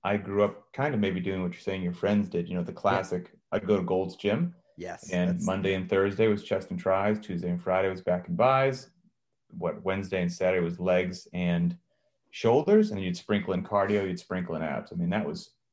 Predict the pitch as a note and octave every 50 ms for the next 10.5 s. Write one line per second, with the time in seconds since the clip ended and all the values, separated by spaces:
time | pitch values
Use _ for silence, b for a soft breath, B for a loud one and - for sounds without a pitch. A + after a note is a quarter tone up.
0 | _ _ _ _ - G#2 G#2+ G#2 F#2+ F#2 F#2 F2+ G2 G2 F#2 F2 F2 - - -
1 | - A#2 G#2+ - - - G2 F#2+ F#2 F2+ - - - - - - - _ _ b
2 | b b b b b - G#2+ G#2+ - F2+ D#2+ D#2+ - - F#2+ F2+ F2 F2 F2 F2
3 | - - - F#2+ F2 F2 F#2 F2+ F2 F#2 F#2+ G2 F#2+ F#2 F2+ E2+ E2+ E2+ E2 D#2+
4 | E2 E2+ - _ _ _ _ _ - - F#2+ F2 F2 F2+ F#2 F#2 F#2 F#2 F2+ E2+
5 | E2+ D#2 - - F2+ F2 - - - - - D2+ C#2+ D#2 D#2+ E2 E2+ F2 E2+ E2+
6 | E2+ E2 E2 E2+ E2+ - - _ _ _ _ _ _ _ _ _ _ _ _ _
7 | _ _ _ - G#2 G2 G2+ G2+ F2+ F#2 F#2 F2+ F2 E2+ F2+ G2+ G#2 G#2+ G#2+ G#2+
8 | - - - - F2+ F2+ F2+ F2+ - - F2+ F2+ F2 F2 D#2 F2 F#2 F2+ F2+ F2
9 | - - F2 E2 D#2+ E2 A2 A#2 G#2 G#2 - - _ _ _ _ _ - A#3+ E3+
10 | B2+ A2 A2+ A#2+ A2+ G#2+ G#2+ - -